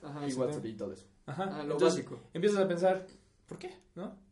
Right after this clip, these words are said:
Speaker 2: Entonces, sí tiene que ver mucho como, pues, el, el capital con el que dispone una persona para comprar un iPhone a un Android, porque sí los Android son más baratos, algunos móviles, ¿no?
Speaker 1: Sí, sí, bueno, tiene
Speaker 2: Hay
Speaker 1: una
Speaker 2: de
Speaker 1: gama
Speaker 2: todo.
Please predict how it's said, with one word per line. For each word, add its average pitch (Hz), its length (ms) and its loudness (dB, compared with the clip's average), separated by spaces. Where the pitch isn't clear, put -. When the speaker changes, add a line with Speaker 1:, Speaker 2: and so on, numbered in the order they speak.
Speaker 2:
Entonces, 202 460 6
sí 233 140 -2
tiene 226 220 2
que 196 80 2
ver 180 160 2
mucho 175 320 -4
como, 131 600 -6
pues, - 160 -12
el, 139 200 -4
el 123 180 -8
capital 139 400 -4
con 139 120 -4
el 123 100 -6
que 117 100 -6
dispone 123 320 -8
una 127 160 -8
persona 147 380 -4
para 117 140 -6
comprar 120 260 -8
un 123 100 -6
iPhone 123 300 -8
a 107 60 -10
un 113 120 -12
Android, 131 280 -4
porque - 200 -18
sí - 140 -12
los 120 120 -6
Android 120 240 -6
son 123 160 -12
más 113 160 -8
baratos, 117 320 -6
algunos 120 460 0
móviles, 110 420 -6
¿no? 147 180 -8
Speaker 1:
Sí, 240 200 -2
sí, 220 80 -2
bueno, 190 320 0
tiene 180 180 2
Speaker 2:
Hay 127 120 4
Speaker 1:
una 123 80 4
Speaker 2:
de 117 80 4
Speaker 1:
gama - 240 0
Speaker 2:
todo. 139 100 -4